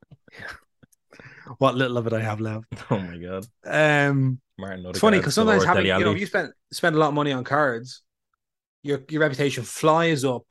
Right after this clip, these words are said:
Speaker 1: your stock flies up with a very specific group of people, simultaneously flies down
Speaker 2: <laughs>
Speaker 1: with a larger number of people.
Speaker 2: <laughs> Oh my God.
Speaker 1: I bought this card for five grand.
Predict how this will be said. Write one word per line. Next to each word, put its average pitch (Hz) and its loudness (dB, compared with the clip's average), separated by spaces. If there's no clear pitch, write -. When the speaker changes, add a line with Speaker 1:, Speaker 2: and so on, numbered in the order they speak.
Speaker 1:
your 127 -6
stock 156 0
flies 147 2
up 135 0
with 127 -4
a 123 -6
very 135 -2
specific 135 0
group 123 -2
of 123 -10
people, 117 -2
simultaneously 143 -2
flies 151 4
down 139 0
Speaker 2:
<laughs> - -20
Speaker 1:
with 143 -2
a 147 6
larger 160 6
number 135 0
of 131 -2
people. 139 2
Speaker 2:
<laughs> 127 0
Oh 135 -2
my 90 -8
God. 92 -12
Speaker 1:
I 156 -2
bought 165 4
this 160 2
card 156 2
for 127 -10
five 143 -2
grand. 135 -2